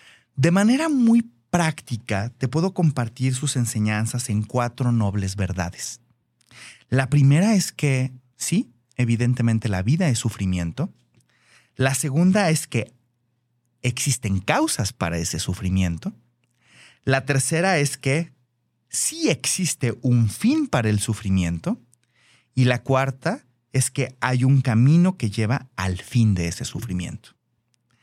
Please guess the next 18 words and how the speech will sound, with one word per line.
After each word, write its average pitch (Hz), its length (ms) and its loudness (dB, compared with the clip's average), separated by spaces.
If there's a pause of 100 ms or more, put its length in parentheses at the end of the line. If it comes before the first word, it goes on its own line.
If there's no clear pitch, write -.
(640)
Entonces, 240 580 0
puedo 294 280 0
presumir 185 540 2
que 156 140 2
Buda, 165 580 2
antes 160 460 2
de 135 100 2
lograr 127 340 0
escla-, 156 340 0
ese - 180 -2
esclarecimiento, 123 760 0
veía 139 220 0
la 185 140 -2
vida 156 440 -2 (800)
previamente 151 880 4
como 123 800 2 (220)
solemos 147 500 2
verla, 139 440 0